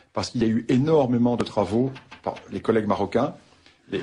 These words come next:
et les jeunes collègues marocains qui ont soutenu des dizaines de thèses. Et c'est, c'est, je, je, je rends toujours un hommage,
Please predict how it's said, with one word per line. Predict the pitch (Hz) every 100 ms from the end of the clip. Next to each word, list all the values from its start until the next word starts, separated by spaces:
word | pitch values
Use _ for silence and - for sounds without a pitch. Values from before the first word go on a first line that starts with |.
| -
et |
les | 98
jeunes | 85 135 135
collègues | 123 110
marocains | 104 101 98 127
qui | 131
ont | 95
soutenu | 110 98 113 120
des | 87
dizaines | 82 127 147 139
de | 104
thèses. | 90 90 98 117 - - - _ _ -
Et | 101 98 -
c'est, | - - -
c'est, | - 101
je, | -
je, | - 147 127 139
je | 120 135
rends | 147
toujours | 123 156 147 127
un |
hommage, | 120 120 107 98 82